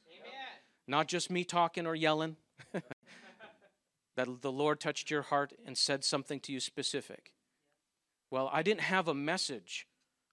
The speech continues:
Speaker 2: when I stood up here this morning. And I had a constant struggle to not rely on my previous preaching experience.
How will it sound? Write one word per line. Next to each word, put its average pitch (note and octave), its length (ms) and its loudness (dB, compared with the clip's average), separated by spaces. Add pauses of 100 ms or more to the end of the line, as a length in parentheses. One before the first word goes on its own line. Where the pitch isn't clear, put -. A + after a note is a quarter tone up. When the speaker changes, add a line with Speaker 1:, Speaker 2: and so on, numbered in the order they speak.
(760)
Speaker 2:
when C3+ 160 -2
I C3 60 0
stood C#3 260 -2
up A#2+ 160 -4
here G2+ 240 -8 (260)
this A#2+ 220 -6
morning. G2 320 -10 (1300)
And C#3 100 0
I C#3+ 60 0
had D#3 180 0
a - 20 -4
constant F#3+ 600 -2
struggle E3 520 6 (500)
to C3+ 400 2 (440)
not E3+ 320 8
rely G#3 680 10 (160)
on E3+ 160 6
my E3 180 8
previous F#3+ 640 2
preaching F3 460 0
experience. D#3 800 4